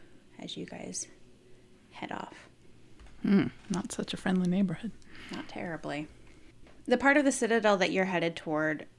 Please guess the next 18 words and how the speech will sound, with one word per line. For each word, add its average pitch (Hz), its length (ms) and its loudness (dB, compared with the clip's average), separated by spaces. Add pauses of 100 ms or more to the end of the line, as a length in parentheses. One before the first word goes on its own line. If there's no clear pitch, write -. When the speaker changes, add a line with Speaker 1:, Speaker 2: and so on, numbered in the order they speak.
(480)
Speaker 1:
um, 170 340 2
is 185 500 2
back 185 440 0
against 175 680 0 (320)
the 196 60 -4
cliff 190 280 2
face - 580 0 (360)
that 170 100 2
you 175 160 2
had 170 180 -4
seen 160 480 2 (600)
way 220 520 4
earlier 170 460 2
in 151 120 4
the 160 80 4
day. - 300 2
Speaker 2:
Mm-hmm. 214 380 12 (1160)
Speaker 1:
Um, 151 500 8